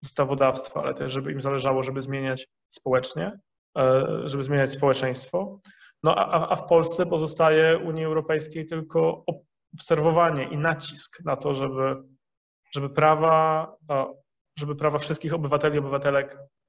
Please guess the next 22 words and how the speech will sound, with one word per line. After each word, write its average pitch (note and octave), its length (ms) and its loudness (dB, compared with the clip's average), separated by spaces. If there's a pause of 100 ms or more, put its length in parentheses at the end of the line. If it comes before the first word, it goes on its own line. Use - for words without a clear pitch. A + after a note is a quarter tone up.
(140)
w - 40 -20
całej D3 260 2
Unii D#3 260 -6
Europejskiej C#3 480 -6
były C3 160 -10
takie C3 220 -14
same, C3 300 -10
bo C3 120 -4
znów C#3 300 -2 (720)
to - 80 0
jest D3 140 2
tak, E3+ 160 4
że D#3 100 4
jeżeli D3+ 300 2
w - 120 -10
Polsce E3 460 2
łamane C3 320 0
są C3 220 -8
prawa C#3 280 0
człowieka, C3 460 -6
jakiejkolwiek C#3+ 480 -2
grupy, - 200 -18